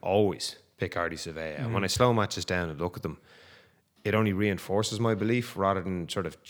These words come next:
Speaker 1: trying to change what I think. So, but there he is picking Sam Cane, picking, like, Crotty and Goodhue in the middle of the pitch,
Speaker 2: Yeah.
Speaker 1: uh, picking a load of guys who are really good at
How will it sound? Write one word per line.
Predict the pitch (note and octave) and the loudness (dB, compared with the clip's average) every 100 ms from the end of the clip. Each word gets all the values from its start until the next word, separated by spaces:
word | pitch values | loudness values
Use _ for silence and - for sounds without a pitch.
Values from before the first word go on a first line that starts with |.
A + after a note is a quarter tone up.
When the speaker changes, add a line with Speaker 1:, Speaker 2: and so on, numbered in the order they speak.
| - | -14
Speaker 1:
trying | - F#2 | -8 -8
to | D#2+ | -4
change | - F#2 G#2 G#2 A2+ | -4 0 0 0 0
what | |
I | G#2+ | -2
think. | G#2 C3 C3 - - - - _ _ _ _ _ | 0 -2 -4 -10 -20 -20 -20 _ _ _ _ _
So, | - - G2 G2 G2 F#2+ F#2 E2 - _ _ _ _ _ _ _ | -6 -2 2 4 4 4 2 -2 -8 _ _ _ _ _ _ _
but | A2 G2+ - | -2 -2 2
there | A#2+ A#2 | 4 4
he | G#2 G#2+ | 4 4
is | G#2 | 2
picking | - G2+ F#2 | 0 -2 -2
Sam | E2+ G#2 G#2 | 0 0 0
Cane, | F#2 G2+ F#2+ G2 G2 F#2+ F#2 | -2 -2 0 0 0 0 -2
picking, | F#2 G2+ - F#2 E2 D2+ | -4 -6 -4 -6 -8 -10
like, | D#2+ D#2+ - | -10 -12 -8
Crotty | G#2 G2 F#2+ | -4 -2 -2
and | F2+ | -2
Goodhue | F#2 F#2 F#2 F#2 | -4 -2 -2 -2
in | F2+ | -2
the | F2 | -2
middle | F2+ F2 | -4 -4
of | E2+ | -4
the | |
pitch, | D#2 F#2+ F#2 - - - - | -6 -4 -4 -2 -2 -2 -4
Speaker 2:
Yeah. | - F#2+ F2+ F2 E2+ E2 | -4 -2 0 0 -2 -4
Speaker 1:
uh, | D#2+ | -6
picking | - A2 A2+ F#2+ - | -2 0 0 -4 -4
a | E2+ | -4
load | F#2+ A2 A2+ G#2+ | 0 4 4 2
of | |
guys | F#2+ G2 F#2+ F#2+ E2+ - | 2 4 4 2 0 -4
who | F#2 | -4
are | F2 | -2
really | F#2+ G#2 F#2 | 0 0 0
good | G2 F#2+ F#2 - - | 0 2 0 -2 -6
at | F2 - | -6 -8